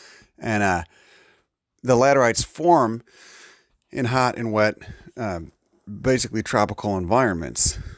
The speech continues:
which of course it was in the Eocene. There was a lot more C O two in the atmosphere. Uh, it was a, a warming, a warming period in the, in planet Earth. So, uh, tell that to your, uh, racist libertarian uncle who doesn't believe that C O two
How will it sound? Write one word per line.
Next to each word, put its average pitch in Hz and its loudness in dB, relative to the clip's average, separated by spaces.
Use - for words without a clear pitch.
which - -8
of 95 -8
course 98 -2
it 90 -4
was 92 0
in 87 -6
the 69 -8
Eocene. 82 -4
There 82 -4
was 85 -6
a 95 -2
lot 104 4
more 95 0
C 120 4
O 98 2
two 104 2
in 117 -2
the 117 4
atmosphere. 127 4
Uh, 117 -2
it - -20
was 131 -8
a, 123 -4
a 151 6
warming, 123 4
a 127 -8
warming 127 -2
period 104 2
in 95 -12
the, 87 -12
in 95 -12
planet 98 -4
Earth. 98 -8
So, 95 -4
uh, 90 -6
tell 113 -4
that 101 -2
to 110 -4
your, 101 6
uh, 90 4
racist 110 2
libertarian 101 0
uncle 92 -2
who 113 2
doesn't 92 -2
believe 95 -4
that 87 -8
C 101 -2
O 90 -2
two 95 0